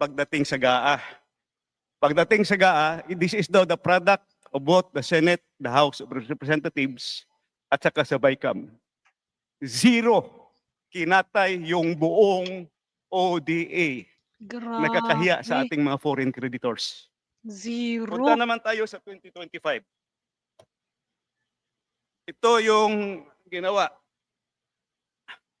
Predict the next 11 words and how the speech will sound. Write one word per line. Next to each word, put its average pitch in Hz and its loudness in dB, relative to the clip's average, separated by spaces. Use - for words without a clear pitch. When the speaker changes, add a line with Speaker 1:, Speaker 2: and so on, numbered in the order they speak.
Speaker 1:
As 208 0
is, - -2
yung 180 -6
proposal, 202 0
National 196 0
Expenditure 180 0
Program, 196 0
eleven 185 2
projects, 202 0
foreign 214 4
funded, 190 0